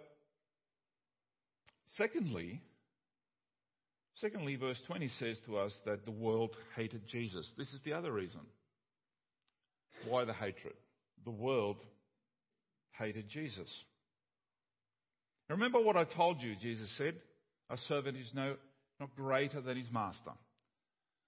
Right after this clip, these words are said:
If they persecuted me, they will persecute you also.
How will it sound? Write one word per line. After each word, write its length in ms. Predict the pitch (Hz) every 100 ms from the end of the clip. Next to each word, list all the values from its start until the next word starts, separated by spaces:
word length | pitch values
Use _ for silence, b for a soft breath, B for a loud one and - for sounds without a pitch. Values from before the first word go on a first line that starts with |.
| _ _ _ _ _ _ _ _ _ _
If 120 | - 107
they 120 | 95
persecuted 680 | 120 107 110 104 120 123
me, 280 | 120 131 180
they 100 | 160
will 200 | 123 117
persecute 640 | - 127 120 123 - 131 127
you 180 | 135 147
also. 440 | 165 135 - 82